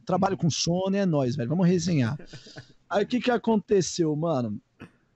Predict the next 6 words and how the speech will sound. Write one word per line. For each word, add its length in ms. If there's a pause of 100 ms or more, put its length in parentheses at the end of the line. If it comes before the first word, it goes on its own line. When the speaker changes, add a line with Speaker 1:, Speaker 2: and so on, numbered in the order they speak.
(640)
Speaker 1:
Eu 80
tava 280
no 100
YouTube 540
e 40
tal, 440